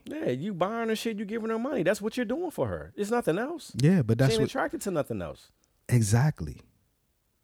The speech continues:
Speaker 2: That's what attracts them the most.
Speaker 1: And you don't think
Speaker 2: Giving
Speaker 1: men,
Speaker 2: them
Speaker 1: and you,
Speaker 2: something.
Speaker 1: and you don't think men can see that shit coming a mile away. Are you serious?
Speaker 2: The majority of them don't know 'cause they
Speaker 1: Uh.
Speaker 2: get involved with them situations all the time. Didn't Scottie Pippen just let his,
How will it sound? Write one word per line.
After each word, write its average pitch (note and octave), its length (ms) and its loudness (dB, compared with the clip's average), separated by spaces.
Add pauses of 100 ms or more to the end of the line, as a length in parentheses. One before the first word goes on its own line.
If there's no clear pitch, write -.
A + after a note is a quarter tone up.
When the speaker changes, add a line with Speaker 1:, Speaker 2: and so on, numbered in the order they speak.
(160)
Speaker 2:
That's B2 260 6
what B2 140 8
attracts A2+ 400 4
them G#2 240 0
the F#2+ 80 2
most. A#2 520 -2
Speaker 1:
And A#2+ 120 -4
you D#3+ 80 -2
don't D#3+ 260 0
think C#3 180 2
Speaker 2:
Giving C#3+ 260 8
Speaker 1:
men, C#3+ 80 6
Speaker 2:
them C#3+ 80 8
Speaker 1:
and C#3 80 4
you, - 40 2
Speaker 2:
something. C#3 360 4
Speaker 1:
and A#2 140 2
you D3+ 280 4
don't G3 260 6
think D3 240 4
men C3 360 4
can G#2+ 260 4
see D3 260 -2
that C3 180 6
shit A#2 200 0
coming A2+ 240 -2
a - 20 -2
mile G2+ 240 -2
away. E2+ 220 -8 (100)
Are F#2 60 -6
you A2+ 100 -4
serious? G#2 460 -4
Speaker 2:
The D3 80 2
majority D3 520 6
of F#3+ 140 6
them F#3+ 120 6
don't A3+ 260 4
know D4+ 280 0 (380)
'cause C#3 140 4
they D#3 100 6
Speaker 1:
Uh. - 20 4
Speaker 2:
get F3 160 6
involved F3 340 6
with F3 100 4
them F3 100 6
situations F3 560 4
all F3+ 140 6
the E3+ 80 2
time. - 320 0 (920)
Didn't F#3+ 200 8
Scottie F#3 340 6
Pippen F#3+ 300 6
just F3 200 6
let D#3+ 160 8
his, E3+ 160 8